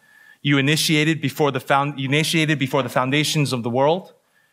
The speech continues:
and you put it into place when Christ died for our sins. Thank you for the gift of reconciliation. May we live our lives as the reconciled ones, going forth to all the world, preaching the message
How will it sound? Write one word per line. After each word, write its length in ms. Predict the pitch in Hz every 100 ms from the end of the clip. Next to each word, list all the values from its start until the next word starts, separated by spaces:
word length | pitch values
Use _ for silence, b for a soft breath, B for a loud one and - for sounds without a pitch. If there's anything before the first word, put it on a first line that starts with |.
| b -
and 120 | 131
you 60 | 120
put 200 | 156 147
it 80 | 151
into 260 | 143 -
place 440 | 123 - 120 117 -
when 120 | 113
Christ 440 | - 127 123 -
died 320 | - 117 110 101
for 300 | - 110 107
our 140 | 98
sins. 440 | - - 98 92 B B B _
Thank 400 | 151 160 160 101
you 220 | 82 - _ _ _
for 120 | _ 117
the 80 |
gift 300 | 117 143 139
of 100 | 135
reconciliation. 840 | 120 117 120 - 110 104 104 - 98
May 140 | 123
we 140 | 127
live 300 | 123 135 156 -
our 180 | 123 120
lives 680 | 117 127 117 101 95 - b b -
as 200 | 120 104
the 100 | 110
reconciled 960 | 98 131 131 127 117 120 110 107 98
ones, 640 | 92 101 82 78 - - - _ - - b b b
going 260 | 123 139 135
forth 320 | - 143 139
to 80 | 151
all 220 | 131 147
the 100 | 147
world, 380 | 117 104 92 -
preaching 400 | 156 147 147 120
the 100 | 113
message 560 | 117 147 151 127 -